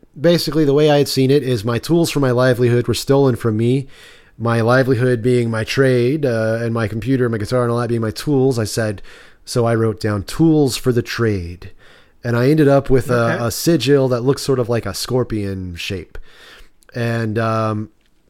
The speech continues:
Speaker 1: I kept it with me for about a week. And, uh, a f-, at the end of that week, a, uh, a coworker came to visit the house. He was visiting, visiting a roommate.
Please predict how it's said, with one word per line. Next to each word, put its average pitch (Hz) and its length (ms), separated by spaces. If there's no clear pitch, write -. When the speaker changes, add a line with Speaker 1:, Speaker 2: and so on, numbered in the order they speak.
Speaker 1:
I 113 100
kept 175 280
it 135 100
with 151 200
me 143 100
for 120 220
about 151 600
a 123 120
week. 113 540
And, 113 420
uh, 107 560
a 143 40
f-, - 120
at 117 120
the 113 120
end 147 100
of 160 40
that 156 180
week, 127 420
a, 113 280
uh, 101 560
a 117 80
coworker 123 760
came 113 280
to 101 100
visit 104 280
the 104 80
house. 110 340
He 113 80
was 101 100
visiting, 107 380
visiting 110 260
a 98 60
roommate. 98 560